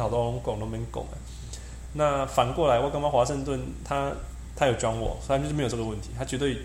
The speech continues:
他，他虽然命中率很烂，然后我，我觉得他不一定会让队友更强，但是我觉得他就是，他就是有射手，但他有那个杀手特质，他有，他从高中就有了。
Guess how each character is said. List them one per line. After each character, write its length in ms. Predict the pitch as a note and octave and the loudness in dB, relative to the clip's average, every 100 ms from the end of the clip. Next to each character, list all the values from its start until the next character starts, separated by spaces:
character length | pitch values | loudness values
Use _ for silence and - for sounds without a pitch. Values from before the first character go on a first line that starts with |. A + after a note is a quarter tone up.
| - | -2
他， 160 | D#3 D#3 - | -2 -2 -8
他 220 | - D#3+ E3 | 2 2 4
虽 160 | E3 | 4
然 80 | C3+ | 4
命 120 | C#3+ | 2
中 140 | C#3 C3+ | 0 0
率 100 | A2+ | -2
很 80 | G2 | -2
烂， 220 | A2+ F#2+ | 0 0
然 80 | G2+ | 0
后 60 | A#2 | 0
我， 200 | A2+ A2+ - | 0 -2 -4
我 80 | G#2+ | -8
觉 140 | - | -2
得 100 | A#2+ | 0
他 260 | A#2+ B2 B2 | 0 0 0
不 180 | B2 C3+ | -2 -6
一 40 | |
定 120 | B2 B2+ | -4 -2
会 80 | |
让 180 | B2+ A#2 | 0 0
队 160 | - A#2 | -2 -2
友 80 | G2 | -2
更 100 | - G2+ | -4 -6
强， 160 | - - | -6 -6
但 120 | B2 B2+ | -4 -2
是 100 | C3 | -4
我 80 | |
觉 100 | G#2 | -2
得 60 | A2+ | -2
他 80 | A#2+ | -2
就 100 | B2 | -4
是， 60 | A#2+ A#2+ A#2 - - | -6 -6 -8 -10 -6
他 60 | |
就 100 | B2+ | -6
是 100 | B2 | -4
有 80 | G#2 | -6
射 120 | G2+ | -6
手， 140 | G2+ - C3 | -6 -6 -4
但 160 | C3+ C#3 | -2 2
他 120 | D#3 | 2
有 80 | B2 | 2
那 80 | C3 | 0
个 80 | |
杀 180 | - A2+ | 0 2
手 140 | A#2 - | 0 -4
特 80 | - A2 | -6 -8
质， 100 | - - - - | -10 -12 -12 -4
他 100 | A2+ | -4
有， 140 | A2+ - - - - - - - - | -4 -8 -10 -10 -10 -12 -12 -12 -4
他 100 | C3 | -2
从 140 | C3 B2 | 0 2
高 160 | A#2+ | 4
中 180 | A#2+ A#2 | 4 2
就 80 | A2+ | -2
有 80 | G#2 | -4
了。 120 | - | -4